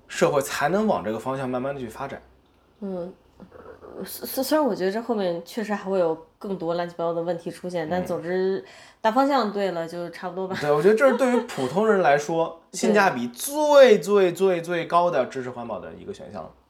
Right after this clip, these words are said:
Speaker 1: 咱们刚刚聊了关于这个容器包装、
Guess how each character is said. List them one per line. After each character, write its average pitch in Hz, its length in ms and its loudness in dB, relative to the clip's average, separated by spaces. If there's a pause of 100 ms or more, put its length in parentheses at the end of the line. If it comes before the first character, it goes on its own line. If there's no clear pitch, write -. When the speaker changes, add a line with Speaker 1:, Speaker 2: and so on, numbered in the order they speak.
(120)
Speaker 1:
咱 147 120 2
们 190 80 2
刚 233 160 2
刚 254 160 2
聊 123 260 2
了 139 140 4
关 160 320 -2
于 135 140 -6
这 135 220 -4
个 101 160 -6
容 110 260 -4
器 - 260 -6
包 135 220 0
装、 135 260 -4